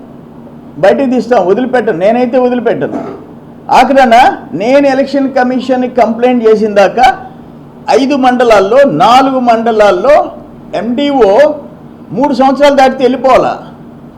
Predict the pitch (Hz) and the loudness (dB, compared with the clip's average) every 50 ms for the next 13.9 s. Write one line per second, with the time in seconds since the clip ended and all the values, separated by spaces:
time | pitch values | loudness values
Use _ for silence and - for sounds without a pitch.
0 | - - - - 233 240 240 285 262 285 269 247 - 262 - 381 - 208 202 202 | -20 -14 -6 -4 -4 -4 -4 -4 0 0 0 2 2 0 -2 0 0 0 -2 -2
1 | 269 254 240 247 226 190 - - - - - - - - - - - - - - | -2 -4 -4 -2 -2 -2 -4 -6 -8 -16 -20 -20 -20 -20 -20 -20 -20 -20 -20 -20
2 | - - - - 185 196 233 269 302 302 302 277 269 220 202 185 165 170 226 262 | -20 -16 -6 -4 -2 0 2 2 2 2 2 2 2 4 2 2 0 0 -2 -4
3 | 302 - - - - - - - - - - - - - - - - 120 175 214 | -4 -4 -6 -8 -14 -20 -20 -20 -20 -20 -20 -20 -20 -20 -20 -12 -8 -6 -2 -2
4 | 262 285 285 285 294 302 294 262 233 262 403 - - 240 226 220 196 175 165 151 | 0 0 2 2 2 2 0 0 0 2 2 2 2 2 2 0 0 -2 -4 -8
5 | - - 269 427 - - - - - - 135 190 254 285 311 320 320 262 294 294 | -8 -6 -8 -8 -8 -10 -16 -20 -16 -6 -2 0 0 2 2 2 2 4 4 2
6 | 294 254 277 294 294 294 294 277 285 277 254 262 269 269 277 277 277 277 277 269 | 2 2 2 2 2 4 2 2 2 4 4 4 4 4 2 2 2 2 2 2
7 | 262 262 269 262 262 262 240 - 269 269 277 262 277 269 269 269 262 240 254 240 | 0 0 0 0 0 -2 -2 -2 -2 -2 -2 0 0 0 0 0 -2 -2 -2 -2
8 | 247 254 247 254 254 254 262 254 254 247 277 311 - - - - - - - - | -2 0 2 2 2 4 2 2 0 0 -2 -2 -4 -6 -8 -14 -20 -20 -20 -20
9 | - - - 262 285 269 269 269 269 277 277 285 277 269 262 262 254 233 269 262 | -20 -10 -4 0 2 4 4 4 2 2 0 2 2 2 2 2 0 2 2 2
10 | 247 233 220 233 226 226 - - 202 180 175 165 139 208 202 202 196 196 139 120 | 2 2 0 0 0 0 -2 -4 -4 -2 -2 -2 0 2 2 2 2 0 -2 -2
11 | - - - - - - - - - - - - - - - - - - - - | -4 -10 -14 -18 -20 -20 -20 -20 -20 -20 -20 -20 -20 -20 -20 -20 -20 -20 -20 -20
12 | - - - - - - - - - - - - - - - - 285 277 302 302 | -20 -20 -20 -20 -20 -20 -20 -20 -20 -20 -20 -20 -20 -14 -10 -8 -6 -2 0 2
13 | 294 294 285 226 220 208 202 - - 180 147 127 107 98 98 - - - | 2 2 2 0 0 0 -2 -4 -8 -6 -4 -4 -6 -8 -10 -14 -18 -20